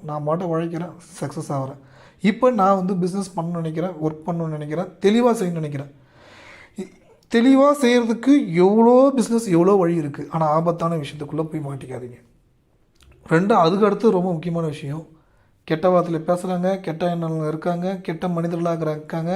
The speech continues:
அப்படின்னு உங்களுக்கு தெரியுது, தென்படுது. அவங்கள்ட்ட இருந்து அப்படியே நகர்ந்து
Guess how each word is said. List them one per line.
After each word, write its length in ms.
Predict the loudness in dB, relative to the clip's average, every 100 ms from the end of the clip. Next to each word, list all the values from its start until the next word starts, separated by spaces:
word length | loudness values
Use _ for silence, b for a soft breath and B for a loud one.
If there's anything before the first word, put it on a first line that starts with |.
| -4
அப்படின்னு 340 | -6 -4 -4 -4
உங்களுக்கு 260 | -6 -4
தெரியுது, 280 | -4 -4 -6 -4
தென்படுது. 480 | -2 -2 -2 -2 -4 -6 b b b b -2
அவங்கள்ட்ட 400 | 2 4 2 2
இருந்து 160 | 0 -2
அப்படியே 320 | 0 0 0 0 -2
நகர்ந்து 420 | -4 -4 -4 -4